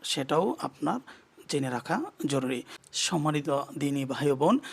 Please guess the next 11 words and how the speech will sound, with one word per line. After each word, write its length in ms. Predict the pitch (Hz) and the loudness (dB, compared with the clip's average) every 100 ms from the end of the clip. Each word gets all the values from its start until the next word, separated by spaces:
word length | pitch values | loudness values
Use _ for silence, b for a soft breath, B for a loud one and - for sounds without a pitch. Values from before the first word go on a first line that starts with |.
| B | B
তো 100 | - | -2
যেই 240 | 165 170 190 | 0 0 0
বিষয়টি 400 | 196 - 233 240 | 0 2 2 4
আমি 200 | 185 170 | 2 4
বলবো, 420 | 143 139 143 175 | 4 4 2 0
সেই 260 | - 185 175 | -2 -2 -2
বিষয়টি 640 | 165 190 196 208 214 285 B B - | -2 0 0 2 0 0 B B -8
অত্যন্ত 400 | 156 - 202 202 | -8 -4 -2 2
একটি 400 | 185 165 160 151 - | 2 2 0 0 -2
সেনসিটিভ 540 | - 156 143 208 208 | -2 0 0 2 0
বিষয়, 420 | 147 156 160 156 | 2 4 8 8